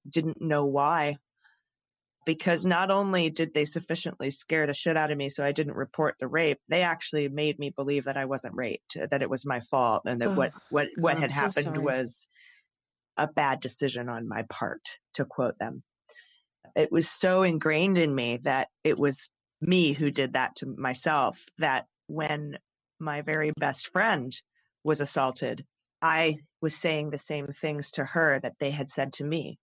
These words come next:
Speaker 1: Like, "Why were you drinking? Why were you flirting with that guy?
Speaker 2: Right.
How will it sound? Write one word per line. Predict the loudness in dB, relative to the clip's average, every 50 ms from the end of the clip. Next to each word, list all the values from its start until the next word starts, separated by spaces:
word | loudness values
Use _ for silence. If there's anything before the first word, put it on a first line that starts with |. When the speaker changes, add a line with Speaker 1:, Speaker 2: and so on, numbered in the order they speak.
| _ _ _ -4
Speaker 1:
Like, | -2 -2 -2 -2 -6 -4
"Why | 0 2 2 2
were | 2 2 2
you | 4 4 4 2
drinking? | 2 2 0 0 0 2 0 0 0 0
Why | 0 2 2 2 2
were | 4
you | 2 2 2
flirting | 2 2 2 2 4 4 2
with | 2 2 2 2
that | 0 -2 -2 -2 -2
guy? | -2 -2 0 0 -2 -4 -6 -10 -16 -20 -20 -20 -18 -12 -10
Speaker 2:
Right. | -8 -8 -8 -8